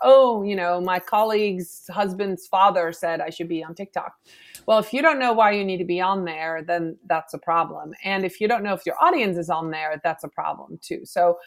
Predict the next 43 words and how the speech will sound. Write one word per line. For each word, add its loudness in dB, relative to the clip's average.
first 4
we -4
wanna -2
look -2
at 4
who -4
is 0
there 4
that 0
you -2
wanna -2
talk -2
to. -14
And 2
then 4
it's -4
about 2
creating -2
the -6
kind -6
of -10
content -8
that -2
they -4
might -8
engage -4
with, -12
right? 2
Um, 6
as 6
far 8
as 2
what's 2
working -4
or -4
not, 0
I 6
wanna 0
kinda 0
start, 2
actually, -2
that's 0
a -4